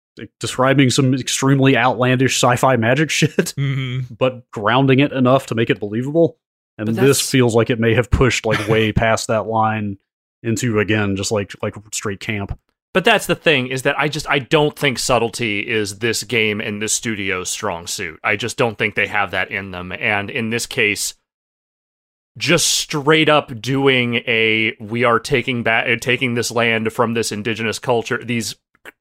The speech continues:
Speaker 3: current indigenous cultures, just so that we can, you know, pave over it and bring our future society back home" stuff. Like, it's so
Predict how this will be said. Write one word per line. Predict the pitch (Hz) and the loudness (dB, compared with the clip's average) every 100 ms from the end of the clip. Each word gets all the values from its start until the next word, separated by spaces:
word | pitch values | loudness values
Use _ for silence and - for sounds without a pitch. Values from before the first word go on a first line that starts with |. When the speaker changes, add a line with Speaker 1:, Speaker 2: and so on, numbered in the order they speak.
| - | -14
Speaker 3:
current | - 156 147 151 | 0 4 4 2
indigenous | 131 143 127 127 120 | 2 2 2 -2 0
cultures, | 147 127 120 107 101 - | 0 0 0 -2 -2 -4
just | 120 | -4
so | - | -2
that | 117 | -2
we | 113 | -4
can, | 117 117 | -4 -2
you | 117 | 0
know, | 107 | 0
pave | - 123 120 | -2 0 0
over | 120 123 113 | 0 0 0
it | 104 | 0
and | - 110 | 0 -4
bring | 110 113 | -4 -2
our | 107 | -2
future | - 127 117 | -4 -6 -6
society | 110 113 113 110 101 104 | -8 -6 -2 0 -2 -2
back | 107 101 | -2 -2
home" | - 107 104 95 | -2 -4 -4 -6
stuff. | - 98 95 - | -4 -4 -4 -6
Like, | 101 98 92 - _ _ _ _ _ | -4 -4 -4 -12 _ _ _ _ _
it's | - 151 - | -2 -2 -2
so | - - - - 170 151 143 135 135 123 117 | -4 -4 -4 0 4 6 6 6 4 4 -2